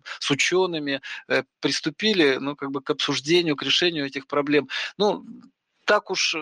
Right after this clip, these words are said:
может быть, устроен человек, что он лучше воспринимает информацию, которая ему ложится на сердце. Ну, пообещал ему кто-то сладким голосом,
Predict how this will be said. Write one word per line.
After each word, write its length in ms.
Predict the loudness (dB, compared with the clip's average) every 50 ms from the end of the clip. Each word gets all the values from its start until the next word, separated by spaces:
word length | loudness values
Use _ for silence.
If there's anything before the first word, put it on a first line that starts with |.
| -6 -6
может 260 | -6 -6 -6 -6 -6
быть, 160 | -10 -8 -6
устроен 400 | -8 -2 2 4 6 6 6 6
человек, 540 | 4 2 2 2 2 2 2 2 0 0 -2
что 180 | -4 -4 -2 -4
он 80 | -4 -2
лучше 280 | -2 -2 0 0 2
воспринимает 680 | 0 0 0 -2 -2 0 2 4 4 6 4 4 4 0
информацию, 600 | -6 -4 -2 -2 0 2 2 0 2 0 -4 -6
которая 400 | -4 -6 -6 -4 -2 0 2 2
ему 100 | 2 2 4
ложится 460 | 4 4 4 2 0 0 -2 -2 -2
на 120 | 0 0
сердце. 460 | 0 2 0 0 -2 -2 -4 -8 -10 -10 -10 -10 -10 -10 -2 0
Ну, 120 | 0 4
пообещал 640 | 6 6 4 6 4 2 2 4 4 4 4 4
ему 120 | 2 -2 -6
кто-то 260 | -6 -8 -8 -6 -4
сладким 500 | -4 2 2 2 2 2 -2 -6 -8 -4
голосом, 500 | 0 0 2 2 2 2 0 -2 -2 -2